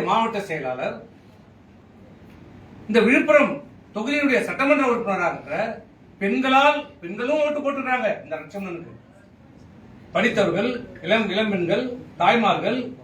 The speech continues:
முதியோர்கள், பெண்களும் இந்த லட்சுமணன் ஓட்டு போட்டு தேர்ந்தெடுத்திருக்கிறாங்க. அப்படிப்பட்ட லட்சுமணன் இன்னைக்கு பாலியல் குற்றம் சாட்டப்பட்ட,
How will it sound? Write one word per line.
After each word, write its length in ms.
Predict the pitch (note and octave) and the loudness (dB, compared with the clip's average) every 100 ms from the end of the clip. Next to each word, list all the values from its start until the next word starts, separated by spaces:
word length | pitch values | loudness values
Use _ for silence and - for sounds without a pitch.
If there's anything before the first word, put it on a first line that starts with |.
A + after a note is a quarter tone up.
| - | -12
முதியோர்கள், 500 | E3+ B3 A#3 F3 A3+ C4 - - - G3 | -2 4 4 2 -2 -4 -8 -20 -8 -2
பெண்களும் 400 | C4+ D4+ D#4+ D#4+ | 2 4 4 4
இந்த 100 | D4 | 2
லட்சுமணன் 400 | C4+ D4 D4+ C#4+ | 0 2 4 6
ஓட்டு 140 | D4 C#4+ | 4 4
போட்டு 180 | D4 C#4+ | -2 -2
தேர்ந்தெடுத்திருக்கிறாங்க. 680 | C4+ C#4 C#4 C4+ B3 C4 A#3+ F#3+ - - - - - - | -2 0 -2 -4 -2 -2 0 -4 -6 -16 -20 -20 -18 -8
அப்படிப்பட்ட 380 | G#3+ D4+ C4+ C4+ A3 | -4 -4 -4 -4 -4
லட்சுமணன் 520 | A3 D#4+ D4 D4 F4 - - - - - A3+ | -2 -2 0 0 0 -4 -12 -20 -20 -18 -8
இன்னைக்கு 240 | A#3+ G3 - | -8 -8 -6
பாலியல் 440 | A3 D#4 E4 D#4 B3+ | 2 2 2 -2 -6
குற்றம் 280 | A3+ B3 A3+ | -8 -6 -4
சாட்டப்பட்ட, 440 | A3 G#3 F#3+ G3 | -6 -6 -8 -4